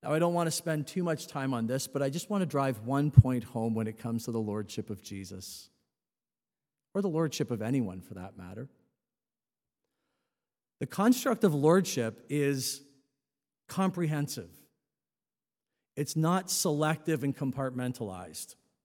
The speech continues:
Let, let me say that a different way. Jesus Christ is either Lord of everything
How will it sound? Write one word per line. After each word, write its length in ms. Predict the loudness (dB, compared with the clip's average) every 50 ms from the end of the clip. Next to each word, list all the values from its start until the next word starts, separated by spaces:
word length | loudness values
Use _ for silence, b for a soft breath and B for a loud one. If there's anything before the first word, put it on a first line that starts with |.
| _ _ _ _ _ _ _ _ _ _ _ _ _ _ _ _ _ _ b b b b b b b -2
Let, 160 | -2 0 4
let 100 | 4 6
me 60 | 6
say 220 | 4 4 0 2
that 160 | 2 2 2 2
a 40 |
different 300 | 2 0 -2 -2 -4 -6
way. 300 | -6 -8 -8 -10 -12 -16 -20 _ _ _ _ _ _ _ _ _ _ _ _ _ _ _ _ _ _ _ _ _ _ _ _ _ _ _ _ _ _ _ -14
Jesus 540 | -4 0 4 4 4 4 4 0 -2 -2 -4
Christ 540 | -8 -4 -2 0 2 2 2 0 -2 -8 -4
is 160 | -4 -4 -4 -4
either 420 | -4 -2 0 0 2 2 2 2
Lord 520 | 2 0 0 2 4 4 6 4 4 2 0
of 220 | -2 -2 -4 -2 -2
everything 600 | -2 -2 -2 0 0 -2 0 0 -2 -2 -2 -4